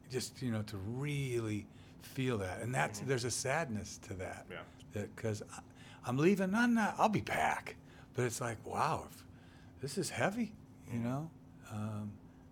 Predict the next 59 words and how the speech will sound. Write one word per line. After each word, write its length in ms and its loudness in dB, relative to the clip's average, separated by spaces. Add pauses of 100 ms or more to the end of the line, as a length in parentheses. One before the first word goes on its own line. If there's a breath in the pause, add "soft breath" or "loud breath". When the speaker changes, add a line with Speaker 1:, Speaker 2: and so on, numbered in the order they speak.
Speaker 1:
and 100 -6
maybe, 500 -2 (540 soft breath)
I 60 2
don't 100 6
know, 100 0
that's 260 2
what 140 0
needs 240 -2
to 80 -4
be 140 -4
said, 420 0 (220)
you 80 -4
know? 200 -4 (580)
Speaker 2:
I 60 -6
mean, 280 -6
you 140 -4 (200)
talked 240 12
about, 180 12
obviously, 360 12
being 260 12
from 160 12
the 60 12
Bay 180 12
Area, 340 12
a 40 2
lot 180 12
of 60 8
memories 320 6
there. 200 10
You're 100 6
going 200 8
back. 320 10
That 140 8
makes 260 2
a 40 4
lot 180 10
of 80 2
sense. 320 8
But 220 8 (500 loud breath)
this 160 8
place 320 12
as 160 12
your 120 8
home, 260 8
what 100 12
have 140 8
your 120 12
interactions 560 12
with 160 8
fans 540 8
been 220 8
like 200 8
the 80 4
last 280 8
two 80 6
months 260 6
since 180 0
you 80 6
announced? 440 4